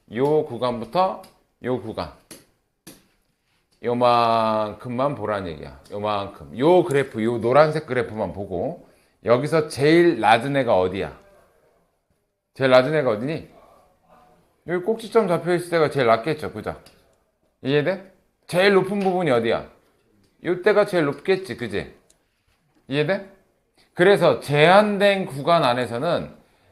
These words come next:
제일 낮은 애와 제일 높은 애의 최대 치수를 구할 수가 있어. 여기까지 되죠? 여기까지 이해되지? 근데 무조건 꼭지점이 최소냐? 이것도 아니야. 언제? 다시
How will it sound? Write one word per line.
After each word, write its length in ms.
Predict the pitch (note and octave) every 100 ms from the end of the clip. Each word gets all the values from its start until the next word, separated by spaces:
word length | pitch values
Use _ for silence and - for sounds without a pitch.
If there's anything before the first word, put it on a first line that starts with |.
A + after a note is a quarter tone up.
| _
제일 500 | - G3 G#3+ A3+ G#3+
낮은 380 | D3+ B2 C#3+ D3+
애와 380 | C#3+ C#3+ C#3+ C#3+
제일 320 | B2+ C#3 C3
높은 360 | A#2 A#2 C3
애의 220 | A#2+ A#2 A#2
최대 400 | E3 E3+ E3 E3
치수를 400 | D3+ D3 C#3 C3
구할 220 | A2+ G#2
수가 200 | F#2 E2
있어. 220 | C#2+ C#2 - _ _ _ _ -
여기까지 280 | C3 C3+ A#2+
되죠? 420 | B2 D3 F3 - _ _ _ _ _ _ -
여기까지 260 | C3+ D3+
이해되지? 580 | D3+ D3+ C3+ F3+ G3+ - _ _ _ - _ _ _ _ _ _ _
근데 440 | - F#3 F#3+ F#3+ C3+
무조건 840 | A2 D3+ A3 A3+ A3+ A3 A3 G3+ - _ _ - _ _ _ _ _ _ _
꼭지점이 600 | A3+ A3+ A3+ A3+ G#3 F#3+
최소냐? 480 | G3 A3 G#3+ F#3+ B2+
이것도 380 | C3+ F#3 A3 -
아니야. 560 | A#2+ C#3 C#3 D#2 - _ _ _
언제? 640 | - C#3 F3+ D#3 G2 - _ _ _ _ _ _
다시 560 | - C#3+ C#3 C3+ G3 G#3+